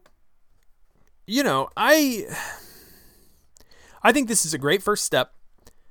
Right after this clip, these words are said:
but I think we need to take more action on, on big tech. There's a great documentary that talks about that, by the way. It's called No Safe Spaces.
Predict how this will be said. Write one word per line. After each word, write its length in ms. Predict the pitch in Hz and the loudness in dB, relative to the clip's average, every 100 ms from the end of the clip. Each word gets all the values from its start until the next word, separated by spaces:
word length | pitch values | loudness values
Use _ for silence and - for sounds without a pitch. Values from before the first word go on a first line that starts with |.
| - - - _ - _ _ | -20 -20 -20 _ -20 _ _
but 200 | - 139 | 0 4
I 80 | 185 | 6
think 180 | 190 190 | 4 0
we 80 | 202 | 0
need 160 | 196 | 0
to 80 | 165 | -2
take 480 | - 180 165 - - - - - - - - | 0 0 0 -4 -18 -20 -20 -20 -20 -20 -14
more 840 | 143 139 156 175 185 190 190 190 - | -6 -2 2 4 8 8 8 6 0
action 600 | 165 160 - - 117 120 - - - _ _ - _ _ _ _ _ - - _ _ _ _ _ _ - | -2 -2 -4 -8 -8 -14 -20 -20 -20 _ _ -20 _ _ _ _ _ -20 -20 _ _ _ _ _ _ 2
on, 720 | 139 135 131 127 127 127 - - | 4 4 4 2 -2 -6 -12 -6
on 480 | 143 139 135 127 110 _ _ _ _ _ _ _ _ _ _ _ _ _ _ _ _ _ _ | 2 2 2 -4 -12 _ _ _ _ _ _ _ _ _ _ _ _ _ _ _ _ _ _
big 200 | 143 139 | -2 -2
tech. 280 | 143 - - _ _ _ _ _ _ _ _ _ _ _ | -2 -6 -14 _ _ _ _ _ _ _ _ _ _ _
There's 140 | 160 156 | -2 4
a 40 | |
great 160 | 196 226 | 6 6
documentary 500 | 226 202 175 165 160 | 2 0 -2 0 2
that 140 | 131 | 2
talks 260 | 143 143 - | 4 2 2
about 200 | 156 156 | 0 2
that, 140 | 165 | 0
by 120 | 165 | 2
the 80 | 175 | 2
way. 80 | 170 | 2
It's 80 | - | 0
called 160 | 151 | -2
No 180 | 127 127 | -2 -4
Safe 320 | 139 135 120 | -4 -2 -2
Spaces. 640 | - - 156 - 175 165 | -4 -4 -4 -4 -6 -6